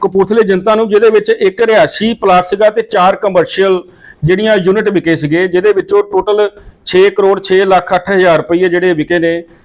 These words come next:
ਅਸੀਂ ਜਿਹੜੀ, ਅਹ, ਖਾਤੇ 'ਚ ਪਾਏ ਨੇ, ਅਹ, ਪੰਜਾਬ ਸਰਕਾਰ ਦੇ। ਇਹ ਅਲਾਟਮੈਂਟ ਪੱਤਰ ਜਿਹੜਾ ਹੈਗਾ, ਅਸੀਂ ਸੋਲਾਂ ਨੌਂ ਦੋ ਹਜ਼ਾਰ ਚੌਵੀ ਨੂੰ ਜਿਹੜਾ ਲੋਕਾਂ ਨੂੰ ਦੇ ਦਿੱਤਾ ਸੀਗਾ। ਇੱਕ ਮਹੀਨੇ ਦੇ ਵਿੱਚ ਵਿੱਚ, ਯਾਨੀ ਕਿ ਪੰਦਰਾਂ ਦਸ, ਪੰਦਰਾਂ ਅਕਤੂਬਰ ਤੱਕ ਜਿਹੜੇ ਲੋਕ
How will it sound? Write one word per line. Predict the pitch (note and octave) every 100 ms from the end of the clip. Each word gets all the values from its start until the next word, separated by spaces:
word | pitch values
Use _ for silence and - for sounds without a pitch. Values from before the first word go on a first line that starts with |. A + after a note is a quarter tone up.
| - D#3+
ਅਸੀਂ | - F#3+
ਜਿਹੜੀ, | F3+ F3+
ਅਹ, | F3+ B3 E3+ D3
ਖਾਤੇ | - D#3 D#3
'ਚ | -
ਪਾਏ | - D#3
ਨੇ, | E3 F#3 F3
ਅਹ, | F3 E3+ D3
ਪੰਜਾਬ | D#3 D3 D#3
ਸਰਕਾਰ | D#3+ E3+ D#3+ D3+ D3+
ਦੇ। | E3+ D#3 - _ _ _ -
ਇਹ | D#3 D#3 D#3 D3+ - - _ - E3
ਅਲਾਟਮੈਂਟ | E3 F3+ G3+ A3+ -
ਪੱਤਰ | G3 G3 G#3+
ਜਿਹੜਾ | G#3+ G#3+
ਹੈਗਾ, | G3 G3 G#3
ਅਸੀਂ | G#3
ਸੋਲਾਂ | G3+ F3+ F#3+ G#3+
ਨੌਂ | G3+ F#3+ F#3+
ਦੋ | F3+
ਹਜ਼ਾਰ | F3+ F#3+
ਚੌਵੀ | F#3 - E3+ F#3
ਨੂੰ | -
ਜਿਹੜਾ | F4 F3+ E4+
ਲੋਕਾਂ | - E4+
ਨੂੰ | E3+
ਦੇ | -
ਦਿੱਤਾ | - - F3
ਸੀਗਾ। | E4+ F4 F#4 - - _ - -
ਇੱਕ | A4+ - C4 C4
ਮਹੀਨੇ | G3 G3+ G#3+ A3+
ਦੇ | G#3+
ਵਿੱਚ | F#3 -
ਵਿੱਚ, | - -
ਯਾਨੀ | F#3 -
ਕਿ | - - -
ਪੰਦਰਾਂ | F3+ G3+ G#3+
ਦਸ, | G#3+ C4+ - - - _ - -
ਪੰਦਰਾਂ | F3 A3 A#3
ਅਕਤੂਬਰ | - F#3+ G3 G#3+
ਤੱਕ | G3 F#3
ਜਿਹੜੇ | F#3+ F#3 G#3 G#3
ਲੋਕ | G3 D#3+ E3+ F3